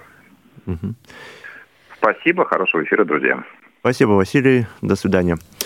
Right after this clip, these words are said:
Speaker 1: Ну и, обращаясь к нашим радиослушателям, хотелось бы, э, сказать, что, э, информация о мероприятиях, которые будут проходить в Геленджике, новости с мероприятий, э, конечно же, будут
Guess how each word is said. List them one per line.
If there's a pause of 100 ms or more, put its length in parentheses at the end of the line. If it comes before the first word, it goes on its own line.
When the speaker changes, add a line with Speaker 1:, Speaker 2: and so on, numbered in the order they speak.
(520)
Speaker 1:
Ну
и,
обращаясь
к
нашим
радиослушателям,
хотелось
бы,
э,
сказать,
что,
э, (200)
информация
о
мероприятиях,
которые
будут
проходить
в
Геленджике, (120)
новости
с
мероприятий,
э, (140)
конечно
же,
будут